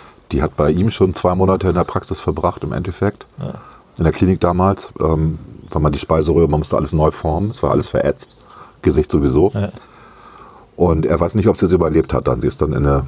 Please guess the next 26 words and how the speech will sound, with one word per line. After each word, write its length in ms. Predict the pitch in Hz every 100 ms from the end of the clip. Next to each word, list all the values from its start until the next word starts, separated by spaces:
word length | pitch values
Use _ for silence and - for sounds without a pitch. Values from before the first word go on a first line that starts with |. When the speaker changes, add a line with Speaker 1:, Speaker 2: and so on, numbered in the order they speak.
| -
Speaker 1:
andere 200 | 71 76
Klinik, 400 | - 73 65 -
äh, 100 | 67
in 260 | 65 65 73
die 60 |
Speaker 2:
Ja. 60 | -
Speaker 1:
Schweiz 220 | 78 71
gebracht 340 | - 64 -
worden, 220 | 69 67 73
weil 100 | 71
da 100 | 67
Experten 480 | - - - 67 58
sitzen. 260 | 64 - 73
Und 220 | - -
dann 140 | 131
hat 100 | -
er 100 | -
aber 160 | - -
keinen 200 | - 67
Kontakt 300 | 71 - -
mehr 120 | 65
gehabt. 200 | - -
Aber 140 | - -
er 60 |
sagt, 200 | - -
das 260 | - -